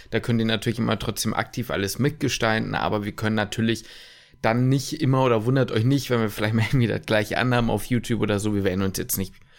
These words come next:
besonders nochmal irgendwo umziehen, wenn wir irgendwie mal zwei Folgen an einem Tag aufgenommen haben. Und dann für das, äh, für die Zeit für das Stecks, wenn ich in den hundert Tage Lernplan geht, ist natürlich für euch, verstehe ich ja auch interessant,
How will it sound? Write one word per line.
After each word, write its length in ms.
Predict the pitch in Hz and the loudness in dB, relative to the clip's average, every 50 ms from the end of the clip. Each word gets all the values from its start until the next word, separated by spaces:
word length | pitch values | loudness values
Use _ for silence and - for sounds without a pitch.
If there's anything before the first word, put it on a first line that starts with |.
| - - _ - | -20 -20 _ -4
besonders 460 | 95 92 92 90 95 92 90 - - | -2 -2 -2 0 -2 -2 -2 -2 -2
nochmal 240 | 95 92 90 87 85 | -2 -2 0 0 0
irgendwo 240 | - 95 92 95 | 0 0 -2 -2
umziehen, 420 | - - 110 117 113 - - 101 95 | 0 0 0 0 0 0 0 0 0
wenn 140 | 95 92 95 | 0 0 0
wir 100 | 95 - | 0 2
irgendwie 200 | - 104 107 101 | 2 2 2 2
mal 200 | 98 92 92 - | 0 0 -2 -4
zwei 380 | - - 90 95 101 104 107 - - - | -4 -2 0 0 0 0 -2 -6 -12 -20
Folgen 300 | - - - 107 107 107 | -10 -4 -2 -2 0 0
an 120 | 104 101 95 | -2 -2 -2
einem 260 | - - - 101 101 | -2 -2 -2 -2 -2
Tag 220 | - 101 98 - | -2 -4 -6 -4
aufgenommen 480 | - 71 87 - - - - - - - | -4 -4 -4 -4 -4 -6 -4 -4 -4 -4
haben. 160 | - 107 - | -4 -4 -4
Und 200 | - - - - | -6 -6 -4 -2
dann 280 | 101 104 117 123 123 123 - - - - - - _ _ | 0 0 0 0 -2 -4 -8 -16 -20 -20 -20 -20 _ _
für 340 | - - - - 123 113 113 | -16 -8 -2 0 2 2 2
das, 440 | 110 101 98 98 92 - - - | 2 2 0 0 0 -2 -2 -2
äh, 340 | - - - 110 110 107 98 - | -2 -2 -2 0 0 0 -2 -4
für 120 | - - | -6 -6
die 160 | - 104 98 | -6 -4 -4
Zeit 260 | - - 104 101 - | -2 -2 -2 -2 -2
für 80 | - 107 | -4 -6
das 160 | 101 107 104 | -6 -4 -4
Stecks, 540 | - - - 123 151 160 156 - - - - - - - - _ _ _ | -4 -2 -2 -2 -2 -2 -4 -8 -8 -8 -10 -12 -16 -20 -20 _ _ _
wenn 140 | - 104 104 | -4 -2 -2
ich 100 | 95 - | -2 0
in 120 | 110 107 | 0 0
den 60 | 101 101 | 0 0
hundert 220 | 113 110 104 - | 0 0 -2 -2
Tage 220 | - 107 104 101 | -2 -2 -2 0
Lernplan 460 | 104 101 101 113 120 120 123 123 120 113 | 0 0 0 0 0 0 0 0 0 0
geht, 180 | 113 90 - | -2 -4 -4
ist 180 | - - - - | -4 -4 -2 0
natürlich 480 | 113 107 95 - 131 135 143 139 123 | 0 -2 0 0 0 2 2 2 0
für 120 | - - 107 | 0 0 2
euch, 240 | - 110 127 127 - | 2 2 2 2 0
verstehe 340 | - 101 - - - 123 | -2 -2 -2 0 0 0
ich 120 | 131 127 - | 0 0 0
ja 100 | 117 113 | 0 0
auch 160 | 113 - - | 0 -2 -4
interessant, 720 | - - - - - 95 - - 107 117 131 143 151 151 | -6 -8 -6 -6 -4 -4 -2 0 0 0 2 0 0 -2